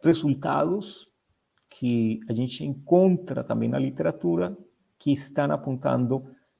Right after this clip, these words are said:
para essa direção, a direção de que essas medidas implícitas efetivamente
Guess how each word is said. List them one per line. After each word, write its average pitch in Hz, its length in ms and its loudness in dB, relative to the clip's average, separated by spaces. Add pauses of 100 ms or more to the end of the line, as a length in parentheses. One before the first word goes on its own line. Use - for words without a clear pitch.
para 120 260 4
essa 147 460 0
direção, 117 720 -6
a - 80 -6
direção 110 720 -4
de 120 100 -6
que 123 160 -6
essas 117 200 -6
medidas 113 560 -2
implícitas 156 960 -2
efetivamente 151 2250 -2